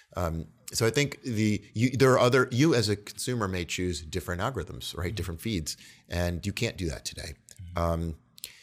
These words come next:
so there, uh, there's a couple of different ways to re-strike the, the dominance of the internet platforms, but the biggest way that starts is if you have sort of revocability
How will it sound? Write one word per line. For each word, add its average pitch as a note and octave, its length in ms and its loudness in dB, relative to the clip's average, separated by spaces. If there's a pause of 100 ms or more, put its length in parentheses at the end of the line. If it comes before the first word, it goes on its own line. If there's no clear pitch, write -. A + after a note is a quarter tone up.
so G2+ 140 2
there, A2 280 4
uh, A2 100 2
there's A2 200 4
a G2+ 60 -2
couple A2+ 380 0
of G2 60 -2
different G2 220 0
ways F#2 180 4
to F#2 100 2
re-strike F#2 1040 2
the, E2 220 2 (480)
the D#2+ 100 -2
dominance F#2 720 2 (100)
of E2+ 400 2
the D#2+ 480 0 (220)
internet A2 280 2
platforms, D#2+ 380 -2 (400)
but A2 320 0
the G#2+ 60 2
biggest C3+ 580 2
way G#2+ 240 6
that F2 200 2
starts A2+ 380 2
is F2 140 -2
if F2 160 -4
you G2+ 140 0
have E2+ 320 -2
sort E2+ 160 -2
of D#2+ 80 -6
revocability F2 1040 0